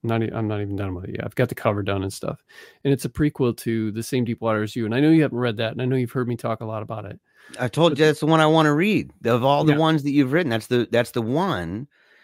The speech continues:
Speaker 2: you know, because I, a little bit of the backstory, but keep going.
Speaker 1: Yeah, the, The Same Deep Water as You, I didn't market it as, um, like, autobiographical,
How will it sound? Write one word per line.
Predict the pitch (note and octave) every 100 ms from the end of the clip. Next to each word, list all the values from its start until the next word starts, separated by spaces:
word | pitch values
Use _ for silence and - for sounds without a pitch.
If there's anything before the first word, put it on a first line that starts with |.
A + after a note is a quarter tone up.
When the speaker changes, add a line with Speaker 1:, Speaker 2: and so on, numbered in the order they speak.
| _ _ - - _ _
Speaker 2:
you | -
know, | C3+ B2
because | D3 F#3
I, | F3
a | E3 E3+
little | D#3+ D#3+
bit | C#3
of | B2
the | G#2+
backstory, | G2 - F#2 F#2
but | G2+ B2
keep | D#3
going. | A#2 F2 E2+ A2 _ _ - _
Speaker 1:
Yeah, | D#3+ C3+
the, | A2+ D3+ C3
The | D3+ D3+
Same | - G#3
Deep | G#3+ C#3+
Water | C#3 C#3
as | B2 A#2
You, | C3 A#2+ A#2 -
I | B2+
didn't | B2 D#3+ C#3
market | A#2+ C3 D3
it | D3+
as, | - D3 C#3 - - _ -
um, | B2+ A#2+ A#2 A2+ A2 -
like, | A2+ A2+ - - _
autobiographical, | B2 A#2 A#2 A2 A2 A2 D#3+ E3 E3+